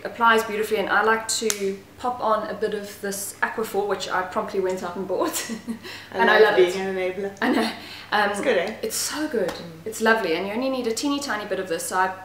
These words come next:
Speaker 1: pop this on, and then a bit of this just to give it a bit more shine, 'cause I'm super matte lipsticks don't usually look lo-, look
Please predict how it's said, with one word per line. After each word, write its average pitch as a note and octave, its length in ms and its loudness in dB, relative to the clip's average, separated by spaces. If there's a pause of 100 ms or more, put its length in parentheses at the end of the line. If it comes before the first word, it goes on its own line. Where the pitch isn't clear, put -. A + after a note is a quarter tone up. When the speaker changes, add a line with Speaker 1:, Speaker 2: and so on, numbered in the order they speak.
(180)
Speaker 1:
pop A3 200 -8
this G#3+ 180 -2
on, F#3+ 260 -2 (240)
and F#3+ 100 -10
then F3+ 100 -2
a F3 40 -4
bit F#3 140 -2
of G3 100 0
this F#3+ 200 -2
just F#3+ 180 -6
to - 60 -10
give F#3+ 120 -4
it F#3 60 -6
a F3+ 60 0
bit - 220 -8
more G3 140 -4
shine, E3+ 440 0
'cause F#3+ 160 -12
I'm F3 280 -4 (240)
super A3 300 -4
matte F#3 240 -2 (140)
lipsticks F3+ 400 -8
don't F3 200 -10
usually E3 320 -12
look D#3+ 140 -12
lo-, D3+ 160 -12 (160)
look F3 80 -14